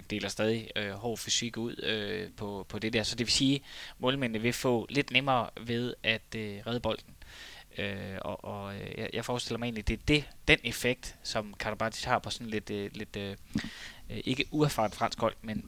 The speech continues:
øh, han kan i hvert fald tilbringe en hel masse, øh, erfaring ind på banen på det rigtige tidspunkt i defensiven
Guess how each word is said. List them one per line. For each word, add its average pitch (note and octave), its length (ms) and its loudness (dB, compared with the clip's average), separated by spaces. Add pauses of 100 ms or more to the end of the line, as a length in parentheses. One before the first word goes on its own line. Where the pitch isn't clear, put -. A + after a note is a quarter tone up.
øh, G2+ 480 -2
han A2 180 -6
kan A2+ 100 0
i - 20 2
hvert A2+ 160 4
fald A2 160 2 (240)
tilbringe G#2+ 420 0
en G#2+ 60 -12
hel A#2 200 -4
masse, G2+ 400 -4
øh, G2+ 260 -6 (120)
erfaring G#2+ 440 2
ind - 140 -6
på G#2 100 -6
banen G#2 280 0
på A2 100 -2
det G2+ 80 0
rigtige G#2+ 280 -2
tidspunkt - 420 -6
i A2 120 -4
defensiven - 640 -6